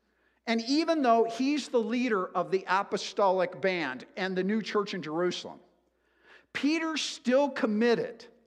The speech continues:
to following the religious rituals that he had grown up with. And I think that's perfectly understandable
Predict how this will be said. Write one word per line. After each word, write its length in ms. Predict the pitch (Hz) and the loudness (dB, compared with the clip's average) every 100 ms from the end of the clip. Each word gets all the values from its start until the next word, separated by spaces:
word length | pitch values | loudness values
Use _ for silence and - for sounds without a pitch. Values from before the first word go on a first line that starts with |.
| _ _ _ _ _ _ _ _ - | _ _ _ _ _ _ _ _ -4
to 160 | 233 | 0
following 720 | 226 - 277 277 302 240 226 208 | 0 0 2 4 6 4 4 2
the 80 | |
religious 640 | 190 196 190 254 247 302 - | 2 2 2 2 2 -4 0
rituals 460 | 202 202 233 233 | 0 0 0 0
that 120 | 233 226 | 2 2
he 80 | |
had 100 | 247 | 0
grown 220 | 226 302 311 | 0 0 0
up 220 | 403 - | -2 -2
with. 340 | 170 - - _ _ _ _ _ _ _ - - | -6 -6 -20 _ _ _ _ _ _ _ -12 -2
And 100 | 285 | 0
I 120 | 285 | 0
think 200 | 320 330 | -2 0
that's 180 | 277 - | 2 2
perfectly 520 | - 285 294 220 233 | -2 -2 -2 -2 0
understandable 680 | 233 226 277 285 240 208 | 0 -2 0 2 4 2